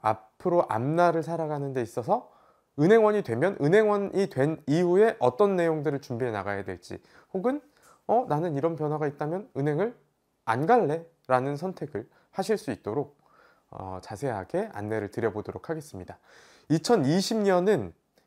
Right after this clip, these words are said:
금융권에서 굉장히 많은 변화들이 일어날 거예요. 그 이유는 뭐냐면요. 이천십구 년에 금융규제 샌드박스가 시행이 되었고, 자세한 내용은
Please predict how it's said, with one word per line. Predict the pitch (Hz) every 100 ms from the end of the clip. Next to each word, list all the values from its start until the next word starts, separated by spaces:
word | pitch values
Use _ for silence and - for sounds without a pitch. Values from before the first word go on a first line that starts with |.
| -
금융권에서 | 151 190 190 185 175 170 170 170 160
굉장히 | - 127 147 175 170
많은 | 131 98 110 139
변화들이 | 135 123 113 104
일어날 | 95 104 92 87
거예요. | 92 87 - _ _ -
그 | 151
이유는 | 127 113 170 175 143
뭐냐면요. | 95 104 107 95 120 131 - _ _ _ _ _ _
이천십구 | 139 143 - 180 175 170 - 254 _ - 123
년에 | 147 101 127 - _ _ _ _ -
금융규제 | 143 185 214 - 139 165
샌드박스가 | 156 226 226 220 208 - 143 135 120
시행이 | - 185 151 117 101 - _ _
되었고, | 113 110 - 107 - _ _ _ _
자세한 | - 123 180 170
내용은 | 160 143 139